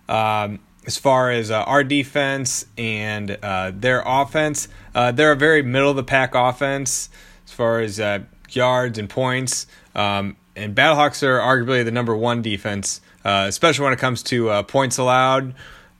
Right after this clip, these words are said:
When you're looking at yards and, uh, yards allowed, we're second. So we're definitely one of the top, uh, defensive teams.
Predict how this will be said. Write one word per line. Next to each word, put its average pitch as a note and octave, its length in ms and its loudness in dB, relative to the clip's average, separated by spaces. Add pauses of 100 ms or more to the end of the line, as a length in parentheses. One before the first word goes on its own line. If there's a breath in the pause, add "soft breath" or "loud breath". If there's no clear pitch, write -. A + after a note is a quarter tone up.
When A#2 160 -2
you're A#2 120 0
looking B2 280 0
at G#2+ 140 -4
yards A#2+ 500 0
and, G2+ 340 -8
uh, G2+ 140 -6
yards A#2 360 2
allowed, A2 360 2
we're G2+ 220 -2
second. A2 500 0
So F#2+ 320 -4 (340 loud breath)
we're B2+ 140 0
definitely C3 380 2
one B2 160 0
of A2+ 80 -4
the G#2+ 60 -4
top, A#2 380 2
uh, F#2 220 -4
defensive G#2 540 -6
teams. G2 560 -6